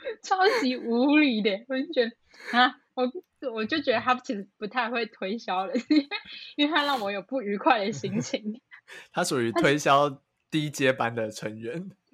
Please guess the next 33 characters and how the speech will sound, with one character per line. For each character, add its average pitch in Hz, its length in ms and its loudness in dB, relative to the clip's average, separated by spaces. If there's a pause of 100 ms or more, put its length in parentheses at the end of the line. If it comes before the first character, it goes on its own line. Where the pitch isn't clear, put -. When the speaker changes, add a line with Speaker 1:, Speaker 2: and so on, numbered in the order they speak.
(160)
Speaker 1:
他 320 140 0
属 233 300 -4
于 196 100 -4
说 247 240 2
实 190 220 -4
话 208 200 4
类 196 200 0
型。 - 220 -12
<laughs> 359 1300 -2
Speaker 2:
不 160 100 0
善 143 260 0
于 117 120 -4
说 127 240 0
谎 120 240 0
的 101 80 -12
类 107 260 -8
型。 - 260 -18
Speaker 1:
对 381 80 -6
啊， 294 160 -4 (340)
我， 240 200 -6
我 254 160 4
就 285 240 -2
算 381 160 -2
虽 392 160 -2
然 302 100 -4
没 277 80 -4
有 240 60 0
到 254 160 0
过 254 320 -4
瘦， 262 260 2
但 269 220 2
也 190 180 0
是 247 400 -6